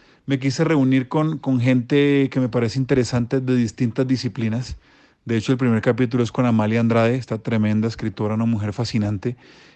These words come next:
El segundo capítulo es nada más ni nada menos que con el Pío Valderrama, que me cuenta detalles, además que nunca había contado el Carlos, porque tuvimos una charla muy linda.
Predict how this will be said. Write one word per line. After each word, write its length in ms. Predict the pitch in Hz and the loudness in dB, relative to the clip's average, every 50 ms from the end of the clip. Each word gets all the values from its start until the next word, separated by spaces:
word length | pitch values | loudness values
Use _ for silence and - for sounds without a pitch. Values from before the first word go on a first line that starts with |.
| _ - | _ -12
El 180 | - 127 110 | -8 -6 -6
segundo 360 | - - 131 113 117 117 123 117 | -2 0 0 2 2 4 2 2
capítulo 380 | 127 117 113 107 110 113 120 | 2 2 0 0 0 2 2
es 60 | 120 | 2
nada 220 | 113 120 120 120 120 | 2 2 2 2 2
más 180 | 120 120 120 | 2 4 4
ni 100 | 120 123 | 4 2
nada 140 | 120 120 117 | 2 2 2
menos 240 | 117 120 117 117 110 | 2 2 0 0 -2
que 80 | - 127 | -4 -6
con 140 | - 117 | -4 -4
el 100 | 110 101 | -4 -4
Pío 240 | 92 - 117 110 110 | -2 -2 0 0 2
Valderrama, 640 | 113 113 110 104 104 101 107 107 104 107 113 117 - _ _ - - - _ _ _ _ - | 0 0 0 0 0 0 0 0 0 0 -2 -4 -8 _ _ -20 -20 -20 _ _ _ _ -6
que 100 | - 117 | -2 0
me 120 | 113 107 | 0 0
cuenta 320 | - 117 110 107 101 131 | 0 0 0 0 2 2
detalles, 460 | 127 120 107 - 123 113 113 120 113 120 | 2 2 2 2 0 0 0 0 0 0
además 280 | 127 120 113 107 104 | 2 2 2 0 0
que 120 | - - 127 | 0 2 4
nunca 220 | 127 131 127 139 | 4 4 6 6
había 140 | 135 131 123 | 6 4 4
contado 420 | - 135 127 117 - 123 123 127 | 2 2 0 2 4 4 4 4
el 200 | 127 131 131 135 | 4 2 0 -4
Carlos, 600 | - - 127 123 120 120 123 131 127 - - - - - - _ - - _ _ - | -2 0 0 2 2 2 0 0 -2 -4 -12 -14 -18 -20 -20 _ -20 -20 _ _ -8
porque 200 | - 117 117 113 | -4 -4 -2 -2
tuvimos 300 | 107 117 113 117 113 123 | 0 0 0 0 0 0
una 160 | 127 127 123 | 0 0 0
charla 260 | - - 123 123 127 | 0 0 0 0 2
muy 180 | 127 131 127 127 | 2 2 2 2
linda. 440 | 127 127 120 117 113 120 131 131 | 4 2 2 2 0 -2 -6 -10